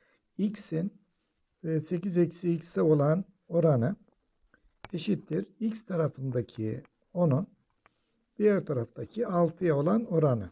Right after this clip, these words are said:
Sadeleştirdiğimizde beş bölü üç şeklinde. İçler dışlar düzenlersek, üç x eşittir kırk eksi beş x. Beş x'i karşıya gönderdiğimde artı olacağından, sekiz tane x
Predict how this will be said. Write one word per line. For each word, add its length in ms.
Sadeleştirdiğimizde 1200
beş 300
bölü 140
üç 160
şeklinde. 680
İçler 420
dışlar 460
düzenlersek, 840
üç 260
x 320
eşittir 800
kırk 260
eksi 540
beş 280
x. 280
Beş 240
x'i 280
karşıya 440
gönderdiğimde 640
artı 500
olacağından, 760
sekiz 460
tane 380
x 500